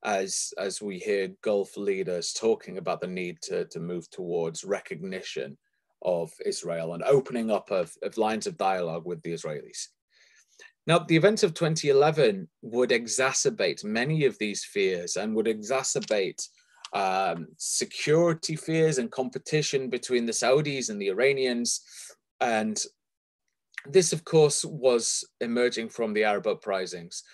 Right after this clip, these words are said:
the ways in which the, um,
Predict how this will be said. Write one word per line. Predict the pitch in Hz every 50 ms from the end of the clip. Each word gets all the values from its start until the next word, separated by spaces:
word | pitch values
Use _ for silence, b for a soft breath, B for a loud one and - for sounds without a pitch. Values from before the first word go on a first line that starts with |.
| b b b b b _ _
the | - 127
ways | 110 117 131 131 131 131 127 117 -
in | - - 113 117 113 110 107
which | 104 113 104 78 - - - - - 101 120 -
the, | - 117 113 107 104 101 101 98 92 90 90
um, | 82 80 82 82 78 78 73 - 65 - 151